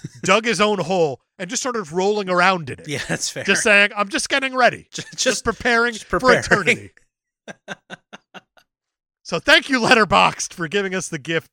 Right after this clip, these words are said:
Speaker 1: that is gonna keep on giving.
Speaker 2: That's amazing. Were those all half-star reviews, or?
Speaker 1: They were all over the place. There's two stars, three stars,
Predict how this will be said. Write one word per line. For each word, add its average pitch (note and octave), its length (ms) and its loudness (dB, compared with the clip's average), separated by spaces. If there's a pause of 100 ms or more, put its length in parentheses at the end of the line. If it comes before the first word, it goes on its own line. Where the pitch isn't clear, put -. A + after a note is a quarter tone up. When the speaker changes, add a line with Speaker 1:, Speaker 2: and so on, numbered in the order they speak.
Speaker 1:
that D3 160 -6
is C3+ 100 -12
gonna C3 160 -12
keep C#3+ 260 -12
on C3 120 -8
giving. G#2+ 420 -18 (400)
Speaker 2:
That's A2+ 240 -10
amazing. G2+ 540 -12 (260)
Were C#3+ 100 -4
those A3 240 -2
all G#3 420 -4
half-star G#3+ 500 -8
reviews, C4 360 -10
or? A2 380 -6 (420)
Speaker 1:
They E3+ 160 0
were D#3+ 300 -2
all F3 260 -4
over C#3+ 160 -4
the C3+ 100 -10
place. B2 280 -10
There's C#3+ 240 -10
two A#3 240 -8
stars, G#3 400 -4
three G#3 180 -10
stars, F#3 600 -6